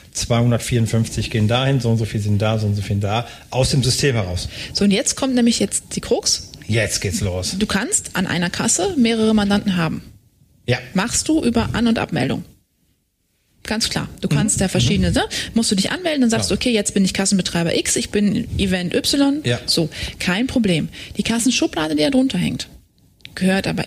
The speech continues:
Speaker 2: immer der Kasse und dem Kassenbetreiber in diesem Moment. Wenn du die Kassenschublade nicht tauscht, bei Mandantenwechsel
Speaker 1: Ja.
Speaker 2: in der Kasse,
Speaker 1: Ja.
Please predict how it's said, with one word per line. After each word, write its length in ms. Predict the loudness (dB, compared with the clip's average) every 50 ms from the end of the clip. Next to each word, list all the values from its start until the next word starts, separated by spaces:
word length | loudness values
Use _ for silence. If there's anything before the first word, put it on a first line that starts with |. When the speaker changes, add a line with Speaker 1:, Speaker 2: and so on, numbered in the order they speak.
| -6 -4
Speaker 2:
immer 420 | -2 0 0 2 2 2 2 2 2
der 220 | 2 0 -2 -2
Kasse 640 | -2 -4 -4 -2 -2 -2 0 0 0 0 -2 -2 -4 -8 -12 -20 -20 _ _ _ _ -8
und 100 | -4 -4
dem 80 | -2
Kassenbetreiber 760 | -2 -2 -2 0 2 2 0 0 -2 -2 -2 -2 -2 -2 -2 -2
in 160 | 0 0 2
diesem 240 | 2 2 2 2 2 2
Moment. 400 | 2 2 0 0 -2 -4 -6 -12 -16 -20 _ _ _ _ _ _ -20 -20 -18 -16 -14 -14 -14 -14 -16 -18 -20 -12 _
Wenn 200 | -2 0 2 4
du 100 | 4 4
die 120 | 4 2 2
Kassenschublade 760 | 0 -2 -2 -2 -2 -2 0 0 0 0 2 2 2 4 4
nicht 720 | 6 6 6 6 4 4 4 2 2 0 0 -2 -2 -2
tauscht, 640 | -2 -2 0 0 -2 -2 -2 -4 -4 -4 -6 -8 -8 -12 -18 -20 -20 -20 -20 -20 -20 -20 -12 _ -4
bei 220 | -2 -2 -2 0
Mandantenwechsel 920 | 0 0 0 -2 -2 -2 -4 -4 -4 -2 -2 0 0 0 -2 -2 -2 -2 0
Speaker 1:
Ja. 60 | 2 2
Speaker 2:
in 80 | 2
der 100 | 2 0
Kasse, 420 | 0 0 0 0 0 -2 -2 -4 -6 -4 -2
Speaker 1:
Ja. 200 | -2 -2 -2 -4